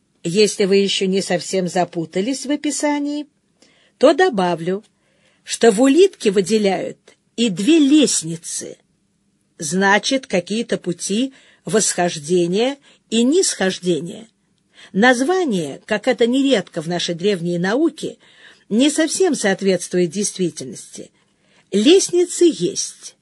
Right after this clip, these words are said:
но ступенек-то нет. Расстройство деятельности всего этого лабиринта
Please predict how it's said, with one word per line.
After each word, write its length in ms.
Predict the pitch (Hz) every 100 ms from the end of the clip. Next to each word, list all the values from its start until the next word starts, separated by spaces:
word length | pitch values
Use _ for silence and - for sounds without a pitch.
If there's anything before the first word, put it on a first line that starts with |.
| _ _ _ _ _ _
но 200 | 185 220
ступенек-то 920 | 240 - 262 269 302 262 175 - 170
нет. 260 | 151 143 135 _ _ _ _ _ _ _ _ _ -
Расстройство 920 | 190 269 - - 330 349 - - 262
деятельности 920 | 196 277 302 - 196 175 151 - 160
всего 360 | 147 - 190 254
этого 280 | 226 190 180
лабиринта 760 | 175 175 214 339 262 - 127